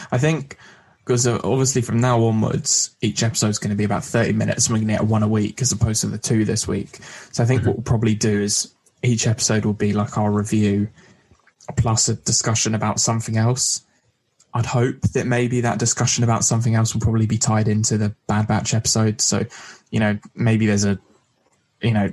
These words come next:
Speaker 1: Tarkin plays a big role in the next one, or he's already played a big role. Maybe we do a bit more an in-depth chat on Tarkin or something like that. Um, we'll sort of see how it links into the episodes that are coming out, but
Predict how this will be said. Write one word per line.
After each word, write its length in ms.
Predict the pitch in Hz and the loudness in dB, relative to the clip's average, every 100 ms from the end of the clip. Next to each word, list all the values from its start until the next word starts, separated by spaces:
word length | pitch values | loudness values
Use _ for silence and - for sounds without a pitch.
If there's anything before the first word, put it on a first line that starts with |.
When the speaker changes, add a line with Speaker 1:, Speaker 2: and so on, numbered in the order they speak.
| - | 0
Speaker 1:
Tarkin 460 | 113 107 - 98 | 2 2 0 -2
plays 220 | 107 101 101 | 0 0 0
a 40 | |
big 180 | 101 101 | -2 0
role 200 | 101 104 | 0 0
in 100 | 101 | 0
the 60 | 101 | -2
next 300 | 98 - - | -2 0 0
one, 220 | 101 101 | 0 0
or 200 | 101 101 | 0 -2
he's 200 | 113 107 | -2 0
already 240 | 110 107 104 | 2 2 2
played 200 | 107 101 | 0 -2
a 40 | |
big 140 | 104 101 | -2 0
role. 140 | 104 | 0
Maybe 180 | 104 107 | 2 0
we 120 | 104 | 0
do 140 | 101 104 | 0 -2
a 40 | |
bit 240 | 101 101 107 | 0 0 2
more 220 | 107 104 | 2 2
an 80 | 104 | 2
in-depth 500 | 101 104 92 - - | 0 0 -4 -6 -4
chat 260 | - 101 - - | 0 0 -4 -8
on 140 | 110 | -6
Tarkin 520 | 110 101 101 - 104 104 | -2 0 0 0 -2 -2
or 100 | 104 - - | -6 -12 -14
something 340 | - 120 110 110 | -2 -2 0 -2
like 160 | 104 104 | -2 -2
that. 220 | 104 101 | -4 -4
Um, 300 | 107 104 107 - _ _ _ _ | -6 -6 -8 -14 _ _ _ _
we'll 80 | 117 | -2
sort 200 | 120 110 | 0 0
of 120 | - - | -4 -6
see 240 | - - 127 | 0 2 4
how 160 | 117 | 4
it 60 | 113 | 4
links 340 | 113 104 104 | 4 2 2
into 180 | 113 113 | 2 2
the 40 | 107 | 2
episodes 360 | 107 113 104 | 2 2 0
that 80 | - | -2
are 40 | |
coming 320 | 110 95 107 107 | -4 -2 0 0
out, 340 | 107 - 113 | 0 -2 -4
but 240 | 107 - | -4 -4